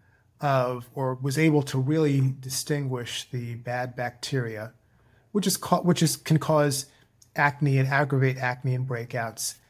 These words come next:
and can be detrimental our skin, to our skin, while maintaining the healthy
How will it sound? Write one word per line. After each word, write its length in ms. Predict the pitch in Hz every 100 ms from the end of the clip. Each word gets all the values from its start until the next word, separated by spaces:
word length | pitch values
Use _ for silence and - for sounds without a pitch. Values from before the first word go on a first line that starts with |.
| _ _
and 500 | 143 131 131 127 131
can 200 | 131 156
be 100 | 143
detrimental 580 | 135 131 135 165 214 151
our 100 | 135
skin, 320 | 123 - 123 - _ -
to 140 | 147
our 100 | 120
skin, 400 | - - 113 120 - - -
while 160 | 156 156
maintaining 680 | 156 147 135 - 175 165
the 80 | 135
healthy 640 | 131 - 170 165 139 123